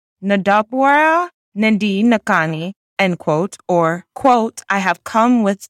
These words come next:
a story," end quote, on Sunday the twenty-second at Lilongwe Golf Club.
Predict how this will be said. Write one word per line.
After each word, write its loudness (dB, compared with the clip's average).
a -2
story," -6
end -2
quote, -10
on 0
Sunday 0
the -2
twenty-second -4
at -2
Lilongwe 0
Golf -2
Club. -8